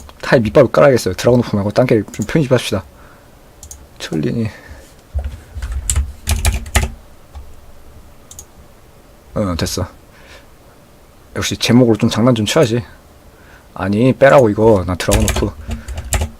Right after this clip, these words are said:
떡국 빨고 안 할 거야, 개자식아. 자, 내비두면 언젠가 바뀌겠죠? 하, 씨발, 내가 개, 개지랄 해도 시간, 어? 됐다.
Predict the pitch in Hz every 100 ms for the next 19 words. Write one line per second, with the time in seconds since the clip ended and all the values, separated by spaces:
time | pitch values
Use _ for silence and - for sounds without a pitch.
0 | - - - - - - - - - -
1 | - - - - - 120 - 135 147 135
2 | 101 107 131 120 139 101 - 104 110 -
3 | 98 - - - _ _ - - - -
4 | 90 95 117 123 120 107 131 120 - 123
5 | 135 190 - - - - - - - -
6 | - - - - - - - - - -
7 | - - - - 156 135 139 - 127 123
8 | - 110 131 120 123 123 - - - -
9 | - - 98